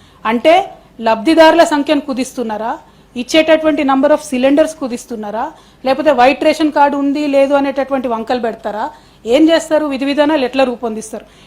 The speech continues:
ఎందుకంటే ఇక్కడ గౌరవ సభ్యులు జీవన్ రెడ్డి గారు పదే పదే మాకు చెప్తారు, అధ్యక్ష, "A discussion should happen with the stakeholders" అని చెప్తారు. మరి ఈ విధి విధానాలు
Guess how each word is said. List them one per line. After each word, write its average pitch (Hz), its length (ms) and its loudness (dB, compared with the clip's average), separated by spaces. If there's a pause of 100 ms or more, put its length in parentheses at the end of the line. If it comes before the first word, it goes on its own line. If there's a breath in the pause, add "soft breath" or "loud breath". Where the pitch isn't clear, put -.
ఎందుకంటే 262 280 2
ఇక్కడ 294 160 4
గౌరవ 254 320 6
సభ్యులు 285 340 0
జీవన్ 269 240 0
రెడ్డి 277 180 -2
గారు 277 180 0
పదే 277 320 2
పదే 294 240 0
మాకు 247 240 -4
చెప్తారు, 233 260 -8
అధ్యక్ష, 214 260 -14 (540 soft breath)
"A 240 40 -4
discussion 311 540 2
should 311 240 -2
happen 269 460 0
with 277 140 -6
the 302 60 -2
stakeholders" 262 720 0
అని 285 120 -6
చెప్తారు. 220 320 -12 (360 soft breath)
మరి 269 140 4
ఈ 269 60 0
విధి 254 200 0
విధానాలు 320 600 4